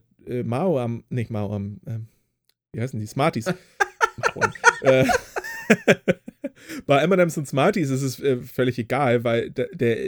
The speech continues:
Speaker 1: äh, also das, der Inhalt ist immer gleich. Natürlich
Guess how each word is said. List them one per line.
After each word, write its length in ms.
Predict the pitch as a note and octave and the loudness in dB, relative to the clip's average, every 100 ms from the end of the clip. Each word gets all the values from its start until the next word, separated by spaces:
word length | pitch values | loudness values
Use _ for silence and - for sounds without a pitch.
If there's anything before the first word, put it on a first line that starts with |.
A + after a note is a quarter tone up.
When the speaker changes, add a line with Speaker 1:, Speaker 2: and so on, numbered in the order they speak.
| - - | -4 -8
Speaker 1:
äh, 200 | - - - _ | -12 -16 -18 _
also 180 | C3 A2+ | -6 -6
das, 220 | A2+ A2+ | -6 -6
der 200 | - - | -2 -2
Inhalt 340 | D#3 D#3 C#3 C3+ | 0 0 0 -2
ist 140 | - | -6
immer 160 | C3 A#2 | -4 -4
gleich. 400 | A2 G2+ G2+ - | -4 -4 -6 -6
Natürlich 480 | B2 C3 D3+ D3 | -4 -2 -2 -2